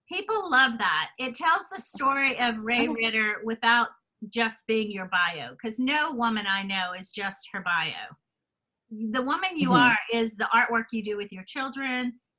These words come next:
Speaker 1: The woman you are is the woman who struggled living alone in London. I mean, so I want to tell that story through pictures as well.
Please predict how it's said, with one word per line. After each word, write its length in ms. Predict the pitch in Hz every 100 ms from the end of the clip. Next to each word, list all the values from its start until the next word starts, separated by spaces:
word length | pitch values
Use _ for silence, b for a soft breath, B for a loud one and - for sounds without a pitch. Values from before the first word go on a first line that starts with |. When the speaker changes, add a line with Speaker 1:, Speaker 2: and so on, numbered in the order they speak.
| -
Speaker 1:
The 80 |
woman 280 | 214 247 240
you 140 | 233 226
are 280 | 220 220
is 260 | 214 214 214
the 80 | 208
woman 320 | 220 226 226
who 420 | 226 226 214 202 - _ _
struggled 760 | - - - 254 233 233 226 220 -
living 340 | 226 220 208
alone 300 | 202 202 196
in 120 | 190 202
London. 560 | 269 277 285 269 269 - _ _ _ -
I 40 |
mean, 220 | 226 233
so 220 | 226 254 240
I 80 | 240
want 240 | 240 302
to 80 | 330 -
tell 180 | 269 247
that 180 | 226
story 260 | - 233 226
through 180 | 226 226
pictures 360 | 240 233 214
as 180 | 214 208
well. 380 | 208 196 170 190